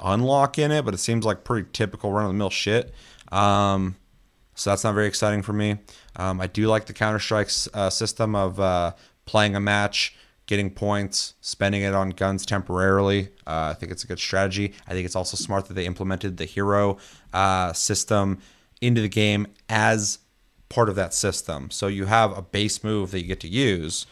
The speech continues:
uh, but then you have to, between matches, buy, uh, your moves, and then also buy them and equip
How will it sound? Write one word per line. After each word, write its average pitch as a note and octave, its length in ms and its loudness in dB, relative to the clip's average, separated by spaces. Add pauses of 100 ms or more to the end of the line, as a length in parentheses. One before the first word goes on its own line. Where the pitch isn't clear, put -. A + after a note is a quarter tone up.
(460)
uh, F#2 440 0 (100)
but F#2 140 -4
then G#2+ 160 2
you G#2 80 0
have G2+ 260 0
to, F#2 480 -4
between G2 320 -6
matches, F#2 320 -4
buy, F#2+ 680 -2 (460)
uh, D#2+ 440 -6
your F#2 140 -8
moves, G#2 580 -2 (240)
and F#2+ 80 -4
then G#2 80 0
also G#2+ 520 0 (260)
buy G#2+ 260 2
them F#2+ 480 0
and F#2+ 80 -8
equip - 420 -4